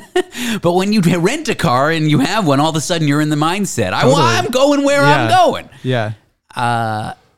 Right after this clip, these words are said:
Speaker 1: but yeah, my interactions were, they seemed really safe.
Speaker 2: Yeah.
Speaker 1: I grew to trust them a lot, and you trust them to be themselves. Like, if you wanna do aggressive stuff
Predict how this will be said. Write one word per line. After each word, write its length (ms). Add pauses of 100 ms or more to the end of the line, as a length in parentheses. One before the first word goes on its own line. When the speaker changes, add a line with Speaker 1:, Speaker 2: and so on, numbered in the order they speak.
(140)
Speaker 1:
but 140
yeah, 160
my 200
interactions 680
were, 160
they 160
seemed 380
really 280
safe. 560
Speaker 2:
Yeah. 320 (140)
Speaker 1:
I 120
grew 180
to 100
trust 380
them 140
a 60
lot, 240
and 100
you 80
trust 300
them 140
to 80
be 120
themselves. 600 (480)
Like, 140
if 140
you 340
wanna 360
do 180
aggressive 460
stuff 460